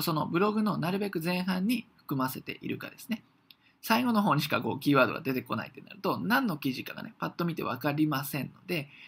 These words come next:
狙いたいキーワードをできるだけ記事の最初の書き出しの方に入れてあげてください。これもチェックポイントですね。で、六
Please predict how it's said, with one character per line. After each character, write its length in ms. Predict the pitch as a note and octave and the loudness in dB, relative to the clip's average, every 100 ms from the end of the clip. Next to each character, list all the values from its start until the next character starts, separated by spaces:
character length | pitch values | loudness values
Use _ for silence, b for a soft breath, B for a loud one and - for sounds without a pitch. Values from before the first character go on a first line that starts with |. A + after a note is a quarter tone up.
| - | -4
狙 180 | F3 G3+ | 0 2
い 20 | |
た 120 | G3+ | 2
い 80 | G3 | -2
キ 180 | - G2+ | 0 0
ー 40 | |
ワ 180 | G2 - | 2 2
ー 20 | |
ド 140 | - C3+ | 2 -2
を 160 | - b b - | -2 b b -12
で 100 | F3+ | -2
き 100 | G3+ | 0
る 80 | G3 | 0
だ 120 | F#3+ | -2
け 120 | F#3+ | -2
記 140 | A3+ G3 | -2 0
事 80 | |
の 80 | A#2+ | -2
最 200 | A#2+ A#2 | -2 -2
初 100 | A#2 | -4
の 100 | G2+ | -4
書 100 | D3+ | -4
き 100 | D3 | -2
出 140 | F3+ F#3+ | 0 0
し 140 | - | 0
の 100 | F#3+ | -2
方 220 | - B3+ | 2 2
に 140 | A3 - | 2 0
入 140 | - A2+ | -2 -2
れ 60 | |
て 120 | - D#2+ | -2 -8
あ 60 | |
げ 100 | D#2+ | -6
て 100 | F#2+ | -6
く 100 | - | -4
だ 100 | G2 | -6
さ 120 | - | -10
い。 80 | - _ _ - _ _ _ _ _ _ _ | -20 _ _ -20 _ _ _ _ _ _ _
こ 80 | F#3+ | 2
れ 60 | F#3+ | 4
も 120 | A3+ | 4
チ 100 | C#3 | 2
ェ 40 | |
ッ 20 | |
ク 100 | - | -4
ポ 140 | - E2 | -6 -8
イ 40 | |
ン 40 | - | -10
ト 60 | |
で 80 | - | -16
す 120 | - | -2
ね。 180 | G3 - b b b _ | -2 -2 b b b _
で、 100 | G#3+ | 6
六 140 | F3 | 6